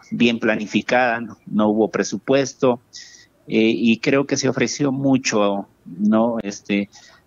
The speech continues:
al agro, y esto también conllevó a, a, a, a, yo creo que a,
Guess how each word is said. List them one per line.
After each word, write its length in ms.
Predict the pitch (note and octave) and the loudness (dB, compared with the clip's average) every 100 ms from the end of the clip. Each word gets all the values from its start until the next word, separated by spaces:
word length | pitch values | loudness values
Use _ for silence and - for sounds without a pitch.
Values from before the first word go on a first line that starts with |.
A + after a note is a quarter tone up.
| - | -6
al 220 | A2 A2+ | -2 0
agro, 380 | B2+ B2 A#2 A2+ | 0 0 0 -2
y 120 | A2+ | -2
esto 420 | A#2 - A#2+ A#2+ A2+ | -4 0 2 2 0
también 420 | G#2 G#2+ A2+ A#2 | -2 0 -2 -2
conllevó 640 | G#2+ G#2+ G#2 G#2 G#2+ G#2+ | -2 0 0 2 2 4
a, 380 | G2+ G2+ F#2+ F#2+ - - _ _ - | 2 0 -2 -2 -8 -20 _ _ -10
a, 640 | G2+ G#2 G#2+ G2 F#2+ F#2+ | -4 -2 0 2 2 -2
a, 20 | - _ _ _ _ _ G#2 | -10 _ _ _ _ _ -2
a, 880 | G#2+ G#2 G2+ G2+ G2+ G2 F#2+ F#2+ G2 | 0 2 2 2 0 0 -2 -4 -4
yo 140 | G#2 G#2+ | -6 -2
creo 220 | A#2+ A#2+ | 0 0
que 100 | A#2+ | 0
a, 120 | A2+ | -4